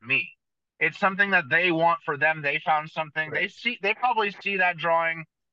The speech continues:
Speaker 1: completely differently than I do.
Speaker 2: Mm-hmm.
Speaker 1: And so they're seeing something in it that, you know, connects with them, identifies with them. And I'm like, "It's yours," you know? So
Speaker 2: Yeah.
Speaker 1: something I, I did early on was I'm never repeating designs.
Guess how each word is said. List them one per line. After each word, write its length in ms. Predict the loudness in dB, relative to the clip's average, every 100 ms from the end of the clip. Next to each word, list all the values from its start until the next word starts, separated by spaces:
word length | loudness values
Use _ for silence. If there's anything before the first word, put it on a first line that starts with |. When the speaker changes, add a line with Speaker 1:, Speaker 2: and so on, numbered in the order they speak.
| -8
Speaker 1:
completely 760 | -4 -4 -6 -6 -2 -2 0 -2
differently 480 | 0 -2 -4 -4 -2
than 160 | 0
I 200 | 0 0
do. 280 | -2 -4 -6 -12 _ -14
Speaker 2:
Mm-hmm. 120 | -4
Speaker 1:
And 120 | -4 0
so 200 | 0 2
they're 200 | 4 2 -2 -10
seeing 100 | -6
something 360 | -4 -2 -2 0
in 80 |
it 100 | 0 0
that, 220 | -2 -2 _ -10
you 120 | -2
know, 240 | -2 -2 -6 -10
connects 300 | -2 -2 -2
with 100 | -4
them, 220 | -2 -2
identifies 420 | -2 -4 -2 -2 -4
with 100 | -4
them. 140 | -4
And 60 | -2
I'm 100 | -2
like, 180 | -4 -2
"It's 320 | -6 -6 -12
yours," 640 | -4 -2 -2 -2 -8 -12 -8
you 80 | -4
know? 140 | -4
So 300 | -2 -2 -2
Speaker 2:
Yeah. 200 | -2 -8 -10 _
Speaker 1:
something 320 | -4 0 0
I, 120 | 0 -2 -2
I 160 | 2 2
did 220 | 0 -2 0
early 320 | -2 0 0
on 360 | 2 0 -2
was 320 | 0 0 0 -2
I'm 200 | -4 -4
never 280 | -4 -4 -4
repeating 540 | -4 -6 -8 -4 -4 -6
designs. 680 | -2 0 0 -4 -10 -16